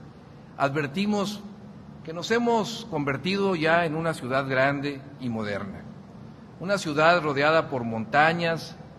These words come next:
y cerros emblemáticos. Nos faltaba, sin embargo, una transformación del centro,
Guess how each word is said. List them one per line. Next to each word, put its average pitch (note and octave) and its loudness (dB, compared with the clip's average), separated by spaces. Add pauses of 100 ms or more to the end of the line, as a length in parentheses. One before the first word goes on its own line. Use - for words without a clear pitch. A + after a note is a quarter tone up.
(120)
y B2 -8
cerros C#3 0
emblemáticos. A2+ -2 (920)
Nos - -12
faltaba, A3 8
sin D3+ -2
embargo, E3+ 2
una F3 -2
transformación C3+ -2 (140)
del A2 -4
centro, G#2+ -4